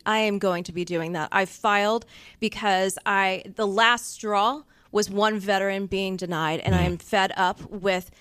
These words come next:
Speaker 1: the V A denying our veterans, especially when there's more than nine thousand veterans in Carteret County alone, and that includes our military families, which has, um, houses Cherry Point.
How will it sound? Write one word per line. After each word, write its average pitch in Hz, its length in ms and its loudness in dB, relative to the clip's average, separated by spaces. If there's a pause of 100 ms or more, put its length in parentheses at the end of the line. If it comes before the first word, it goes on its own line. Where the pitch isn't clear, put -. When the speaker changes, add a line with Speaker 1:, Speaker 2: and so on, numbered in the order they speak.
(160)
Speaker 1:
the 208 80 0
V 196 320 0
A 185 180 0
denying 185 640 0
our 190 160 -2
veterans, 196 480 -2
especially 240 500 -2
when 226 200 -2
there's 185 260 0
more 220 420 2
than 196 280 -4
nine 214 340 0
thousand 220 440 0
veterans 247 520 -2 (360)
in 208 180 0
Carteret 240 560 0
County 196 340 -2
alone, 175 360 -2
and 196 120 -4
that 196 160 0
includes 240 400 -2
our 202 140 -4
military 226 680 0
families, 170 560 -4
which 196 220 -2
has, 175 360 -4
um, 175 220 -4
houses 180 400 -2
Cherry 165 300 -2
Point. 151 320 -10